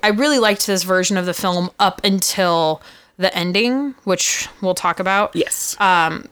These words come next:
Speaker 1: so couple of, of differences, and this kinda goes into the book as well. We meet Judd Crandall, who's the nice neighbor. However,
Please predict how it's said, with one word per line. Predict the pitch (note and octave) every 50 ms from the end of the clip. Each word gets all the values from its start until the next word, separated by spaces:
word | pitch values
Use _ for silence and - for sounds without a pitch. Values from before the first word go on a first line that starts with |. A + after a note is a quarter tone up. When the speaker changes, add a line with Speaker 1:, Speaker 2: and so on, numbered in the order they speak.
| -
Speaker 1:
so | - - B3+ B3 A#3+ A3+ G#3 - - _ _ _ - _ _ _ _ _ _ _ _
couple | - - C4 C4 C4+ C4+ A#3+ A#3
of, | G#3+ G#3 G3+ F#3+ F3+ E3+ - -
of | - G3+ F#3 F3+
differences, | E3 F#3 F3 - - F#3+ F#3 F3 - F#3+ F#3 F3 E3 E3+
and | E3+ E3+ E3+ E3+ E3+ E3
this | - G3+ G3 -
kinda | - - G3+ G3 F#3 F3
goes | D#3+ - F#3+ F#3 F3+ E3+ F3
into | F3 F3 E3+ - F3
the | E3+ E3
book | D#3+ E3+ E3+ -
as | F#3+ E3+ D#3+
well. | D#3+ E3 D#3+ E3 E3+ F#3+ G#3 - - - - - - - _ - - _ _ _ G#3
We | F#3+ A3 A3 G#3+ G#3 G#3 G#3 G3+ G3
meet | G#3 A#3 B3 A#3+ -
Judd | G#3+ A#3 A#3 A#3 A3+
Crandall, | - A3+ G#3 G3+ G3+ G3 G3+ G3+ G3+ G3+ G3 F#3+ - - _ _ _ _ _ _ _ _ _ _ _ - - - -
who's | A3 G3+ F#3+ F3
the | E3+ F3+
nice | F#3 F3+ F#3+ G3+ G3 G3+ G#3+ - - - - -
neighbor. | G#3+ G3+ G3+ G3 F#3+ F#3 F3 F#3+ F#3 F#3
However, | F#3+ - - A3+ A3+ A#3 A#3 G#3 G#3+ G#3+ G#3 G3+ F#3+